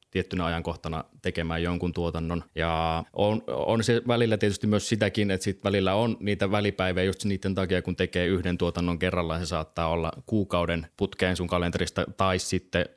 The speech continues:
on semmosia reissutuotantoja, niin sit se on muutamat reissut aina siellä täällä, ja sit niillä on välipäiviä, ja mut välillä on tietysti käynyt sitäkin, että sitten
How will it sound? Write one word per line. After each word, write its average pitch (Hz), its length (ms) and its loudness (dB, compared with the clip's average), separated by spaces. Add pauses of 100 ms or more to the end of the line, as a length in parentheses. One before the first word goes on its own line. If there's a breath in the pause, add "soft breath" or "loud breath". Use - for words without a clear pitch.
on 90 180 0 (160)
semmosia 92 340 2
reissutuotantoja, 82 1000 -2
niin 82 140 -4
sit 87 140 -2
se 82 100 -4
on 82 220 -2
muutamat 87 420 -2
reissut - 440 -2
aina 76 260 -4
siellä 78 320 -2
täällä, 80 360 -2
ja 69 120 -4
sit - 200 -4
niillä 82 140 0
on 80 60 -4
välipäiviä, 82 640 0 (140)
ja 82 220 0
mut 87 200 -6 (200)
välillä 95 280 2
on 117 180 2
tietysti 110 300 0
käynyt 113 280 0
sitäkin, 107 380 2
että 98 100 -4
sitten 98 340 0